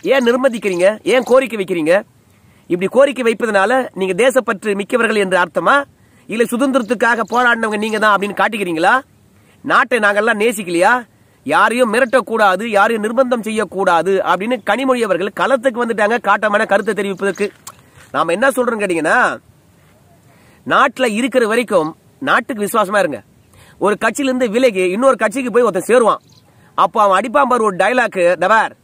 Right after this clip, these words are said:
என்னை பற்றி தரக்குறைவா நினைக்காதீங்க, குறைத்து மதிப்பிடாதீங்க. நான் எந்த கட்சியில் இருக்கின்றனோ அந்த கட்சிக்கு நான் விசுவாசமா இருப்பேன், என்ன மாதிரியான விசுவாசி பார்க்கவே முடியாது" அப்படின்னு சொல்லுவாங்க. அந்த மாதிரி தான்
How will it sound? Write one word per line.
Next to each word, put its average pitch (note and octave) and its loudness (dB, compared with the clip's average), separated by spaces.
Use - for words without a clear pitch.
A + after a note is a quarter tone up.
என்னை F3 0
பற்றி G#3+ 0
தரக்குறைவா A3+ 0
நினைக்காதீங்க, G3 0
குறைத்து A#3+ -2
மதிப்பிடாதீங்க. G3+ -2
நான் D#3+ -2
எந்த B3 -2
கட்சியில் A#3+ -4
இருக்கின்றனோ F#3+ 2
அந்த G3+ -2
கட்சிக்கு A#3 -2
நான் E3+ 0
விசுவாசமா B3+ 0
இருப்பேன், G3+ -2
என்ன A3 0
மாதிரியான C4 2
விசுவாசி A#3 -2
பார்க்கவே C4 2
முடியாது" G#3+ 0
அப்படின்னு F3+ -2
சொல்லுவாங்க. A#3+ 2
அந்த A#3+ 0
மாதிரி C#4 2
தான் F3+ 4